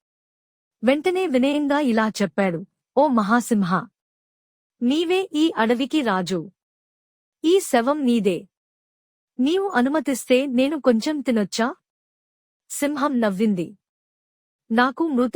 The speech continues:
జంతువుల తినే అలవాటు లేదు. నువ్వు తిను," అని చెప్పి వెళ్ళిపోయింది. నక్కకు చాలా ఆనందం కలిగింది. కాని, సమస్య మళ్ళీ అదే,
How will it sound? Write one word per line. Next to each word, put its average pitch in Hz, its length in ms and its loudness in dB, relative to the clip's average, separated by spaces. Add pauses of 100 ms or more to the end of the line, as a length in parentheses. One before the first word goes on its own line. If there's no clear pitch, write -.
జంతువుల 269 520 -2
తినే 254 380 0
అలవాటు 220 440 0
లేదు. 180 400 -4 (960)
నువ్వు 240 240 4
తిను," 240 420 0 (280)
అని 269 240 0 (100)
చెప్పి 240 240 0
వెళ్ళిపోయింది. 196 760 -2 (920)
నక్కకు 269 460 -2
చాలా 247 380 0
ఆనందం 254 540 0
కలిగింది. 185 580 -4 (960)
కాని, 233 320 0 (300)
సమస్య 381 520 0
మళ్ళీ 254 380 0
అదే, 202 360 -4